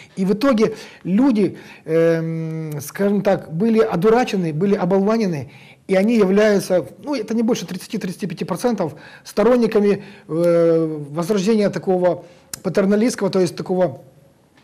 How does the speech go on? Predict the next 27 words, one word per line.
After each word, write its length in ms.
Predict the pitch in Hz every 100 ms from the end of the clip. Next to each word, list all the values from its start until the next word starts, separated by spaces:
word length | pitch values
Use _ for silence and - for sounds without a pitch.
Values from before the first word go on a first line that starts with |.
| -
э, 720 | 156 160 160 156 156 156 156 147
способа 640 | - 208 190 180 170 - -
управления 500 | - 165 190 190 180
этой 140 | 165 170
территорией, 440 | 190 196 277 240
когда 400 | 185 180 190 160 - -
вы 140 | 170 240
нам 180 | 220 214
дайте 240 | 214 208
кусок 320 | 202 196 220
хлеба, 480 | 247 311 269 226 -
а 80 | -
мы 120 | 226
отдадим 400 | 226 196 196 208 196
вам 180 | 185 185
за 80 | 175
это 160 | 175
свободу 480 | - 185 190 240 202
и 100 | 190
душу. 380 | 175 190 - 117 - _ _ - _ -
И 40 |
вот 200 | 180 180 -
этого 300 | 269 240 196
делать 320 | 202 202 180
нельзя, 240 | 208 285
конечно. 360 | 285 262 - 208 - -
Соответственно, 640 | - 185 247 214 214 196